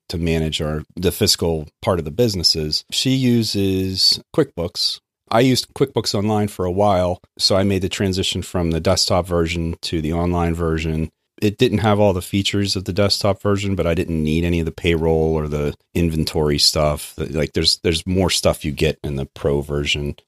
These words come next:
on the desktop. Maybe that's different now. It's been a couple years since I've used it. I found a, a different option. I actually use Zoho Books. Uh, Zoho is a, is a company that provides a lot of alternative options to things like they have a, an excellent,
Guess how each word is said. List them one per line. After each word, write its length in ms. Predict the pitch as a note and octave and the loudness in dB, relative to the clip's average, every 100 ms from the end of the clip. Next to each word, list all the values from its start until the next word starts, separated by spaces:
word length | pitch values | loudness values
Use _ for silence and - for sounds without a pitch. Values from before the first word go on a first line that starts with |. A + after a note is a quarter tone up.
| - | 0
on 140 | F#2+ | 2
the 60 | F2 | 4
desktop. 520 | F#2 E2 - E2+ E2 | 4 4 2 2 0
Maybe 300 | - C#3 B2+ | 4 4 6
that's 240 | G2 D#2+ - | 4 4 2
different 320 | E2+ - D2 | 0 -2 -2
now. 160 | D2+ D2+ | 0 -2
It's 140 | - | -2
been 100 | D#2+ | -6
a 60 | D#2+ | -4
couple 280 | D#2+ - | -6 -4
years 220 | D2 D2 - | -4 -2 -4
since 220 | D2+ - | -4 -6
I've 100 | D2 | -4
used 320 | D2+ C#2+ - | -4 -4 -4
it. 100 | D#2 - | -6 -2
I 80 | G2+ | -2
found 320 | - A2 G#2 | 2 4 4
a, 80 | G2 - | 2 -2
a 60 | F#2 | -2
different 320 | G2+ - F#2 | 0 0 0
option. 280 | F2 - D#2+ | 0 -2 -2
I 120 | F2+ | 0
actually 300 | F#2 - E2+ | 0 0 0
use 260 | E2 E2 E2+ | -2 -2 0
Zoho 480 | G2 G2 F#2 D#2 D2+ | 2 4 2 -2 -2
Books. 520 | D2+ D#2 - - - _ _ | -4 -4 0 -2 -2 _ _
Uh, 180 | E2 D#2+ | -2 0
Zoho 580 | D#2+ F#2+ F2+ E2+ F2 E2+ | 2 4 4 4 4 4
is 140 | D#2+ | 2
a, 220 | E2 D#2 D2 - | 0 -2 -4 -2
is 160 | D#2+ | -2
a 80 | E2 | 0
company 360 | - E2 E2 D2+ | -2 -2 0 0
that 160 | D2+ | 0
provides 340 | D#2 D#2 D#2 D2+ | -2 0 2 2
a 80 | |
lot 160 | D#2+ D#2+ | 0 0
of 100 | D2 | -2
alternative 800 | - E2+ - F2+ E2+ E2 D#2 D#2+ _ | -2 -2 -2 -2 0 2 0 -2 _
options 580 | - E2+ - G#2 F#2 E2+ | 0 2 2 2 2 2
to 100 | - | 0
things 600 | F2+ - E2 D#2+ D#2 - | -4 0 2 2 0 -4
like 300 | F#2 D2 C#2+ - | -2 0 -2 -2
they 100 | D2+ | 0
have 180 | D2+ | 0
a, 200 | D2 C#2+ - | 0 -4 -4
an 100 | D2+ | -4
excellent, 560 | D2+ - - D2+ D2+ | -2 -2 -2 -2 -4